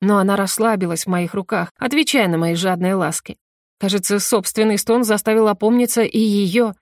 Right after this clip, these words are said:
Мы застыли, сцепленные губами, и заморгали, глядя друг другу в глаза. "Ты псих, Хантер!" —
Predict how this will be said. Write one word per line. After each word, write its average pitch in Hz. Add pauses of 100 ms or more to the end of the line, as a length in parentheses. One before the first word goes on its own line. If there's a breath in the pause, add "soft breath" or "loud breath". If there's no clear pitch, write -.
(360)
Мы 262
застыли, 247
сцепленные 180
губами, 190
и 262
заморгали, 226
глядя 202
друг 175
другу 190
в 175
глаза. 180 (600)
"Ты 359
псих, 370
Хантер!" — 330